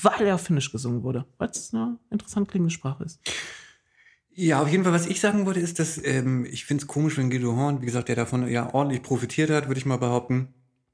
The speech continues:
Speaker 2: das den anderen jetzt nicht mehr gönnt. Kann man ja einfach so zusammenfassen, ne?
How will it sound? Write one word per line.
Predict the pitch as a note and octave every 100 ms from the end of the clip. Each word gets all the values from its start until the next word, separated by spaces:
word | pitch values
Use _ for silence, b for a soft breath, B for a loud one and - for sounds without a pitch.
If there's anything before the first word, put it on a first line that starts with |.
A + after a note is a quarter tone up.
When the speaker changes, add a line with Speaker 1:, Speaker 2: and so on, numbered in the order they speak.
| _ _ -
Speaker 2:
das | C3 B2
den | A2+
anderen | A2 A2
jetzt | G#2
nicht | G#2 G2
mehr | G2
gönnt. | G#2 G2+ - _ _ _ -
Kann | A#2+
man | A#2
ja | A2
einfach | A2 G#2+
so | G2
zusammenfassen, | G#2 G#2+ A2 G2+ G#2 - - b b _
ne? | C3 E3